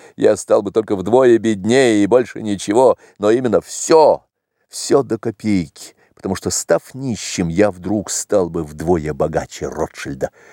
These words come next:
Если этого не поймут, то я не виноват, разъяснять не буду. Факирство, поэзия, ничтожество и бессилие, решат люди, торжество бесталанности и средины.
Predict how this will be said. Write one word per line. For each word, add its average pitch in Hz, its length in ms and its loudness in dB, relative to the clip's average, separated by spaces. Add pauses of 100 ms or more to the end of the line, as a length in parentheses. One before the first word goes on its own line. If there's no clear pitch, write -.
(340)
Если 82 320 -4
этого 78 220 -6
не 76 120 -8
поймут, 67 480 -12
то - 100 -16
я 69 160 -10
не 69 140 -14
виноват, 71 500 -12 (680)
разъяснять - 680 -10
не 62 100 -14
буду. - 300 -16 (1600)
Факирство, - 920 -2 (420)
поэзия, 110 640 2
ничтожество 90 840 -4
и 82 140 0
бессилие, 131 800 0
решат 110 520 0
люди, 101 280 -10 (260)
торжество 147 560 2
бесталанности 127 840 0
и 107 100 -2
средины. 143 600 0